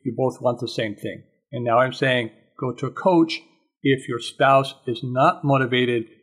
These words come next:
to do the kinds of things that you want to do or is not motivated to have the same kind of relationship you would like to have,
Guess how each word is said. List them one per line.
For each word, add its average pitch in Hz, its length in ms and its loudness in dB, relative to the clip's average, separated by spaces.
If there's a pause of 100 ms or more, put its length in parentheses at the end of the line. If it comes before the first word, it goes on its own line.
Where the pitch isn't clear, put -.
(120)
to 127 160 -4
do 135 160 2
the 131 180 -6
kinds 147 320 0
of 143 120 -2
things 135 240 -2
that 110 160 -6
you 131 160 -2
want 127 240 0
to 131 100 -6
do 117 320 -2 (300)
or 123 180 -6
is 117 140 -8
not 143 280 2
motivated 131 680 0
to 120 160 0
have 117 300 -2
the 117 100 -8
same 123 240 -8
kind 143 320 -2
of 131 60 -6
relationship 120 680 -4
you 120 160 -4
would 120 120 -8
like 110 200 -6
to 117 100 -12
have, 107 300 -8